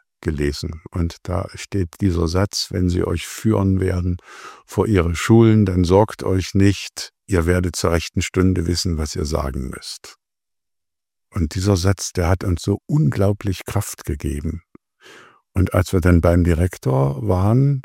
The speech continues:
waren wir auf einmal ganz ruhig und haben ihm gesagt, warum wir das nicht wollen. Und da guckt er uns an und sagt, „Geht, geht in eure Klassen.“ Und das war's.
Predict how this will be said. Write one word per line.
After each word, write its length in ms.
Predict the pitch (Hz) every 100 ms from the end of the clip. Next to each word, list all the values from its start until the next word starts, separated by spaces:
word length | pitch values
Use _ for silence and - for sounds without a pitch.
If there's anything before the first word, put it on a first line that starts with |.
| -
waren 280 | 104 95 95
wir 160 | 92
auf 160 | 87 -
einmal 300 | 95 92 87
ganz 380 | 85 92 110 -
ruhig 460 | 90 117 - - _ _ _ _ _ - - - _ _
und 180 | - 87
haben 160 | 98 104
ihm 160 | 98
gesagt, 420 | 92 90 92 -
warum 340 | 104 87 95 98
wir 120 | 92
das 220 | 92 -
nicht 180 | 87 -
wollen. 400 | 82 85 104 139 - _ _ -
Und 200 | - 85
da 60 | 87
guckt 300 | - - -
er 120 | 98
uns 280 | 104 92 -
an 340 | 104 92 120 139 _ _ _ _
und 180 | - 90
sagt, 580 | - 95 92 - - - _
„Geht, 380 | 135 113 - - _ _ -
geht 220 | 120 110
in 100 | 104
eure 240 | 95 87
Klassen.“ 460 | 85 87 80 - - _ _ _ _
Und 140 | 85
das 200 | - 85
war's. 380 | - - - -